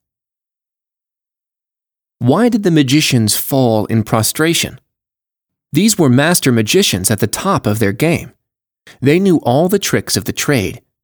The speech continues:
and could see the reality of things. Their ropes and sticks were just that,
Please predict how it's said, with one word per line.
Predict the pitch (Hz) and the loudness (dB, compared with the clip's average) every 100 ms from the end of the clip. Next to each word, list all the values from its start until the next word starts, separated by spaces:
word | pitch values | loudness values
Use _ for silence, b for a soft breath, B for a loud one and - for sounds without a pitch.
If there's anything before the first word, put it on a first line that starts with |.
| - | -6
and | 110 | -4
could | - 107 | -2 0
see | - 135 | 2 2
the | 123 | 2
reality | 104 107 131 151 98 87 | 2 2 2 2 0 -2
of | 80 | -4
things. | - 87 - - - _ _ _ _ _ _ _ | -8 -10 -10 -10 -10 _ _ _ _ _ _ _
Their | - 113 | -2 0
ropes | 113 135 139 - | 2 2 0 0
and | 123 | 0
sticks | 117 - 175 170 - | 0 0 -2 -2 -4
were | 117 113 | -2 0
just | 131 120 | 0 2
that, | 131 147 113 | 0 0 -2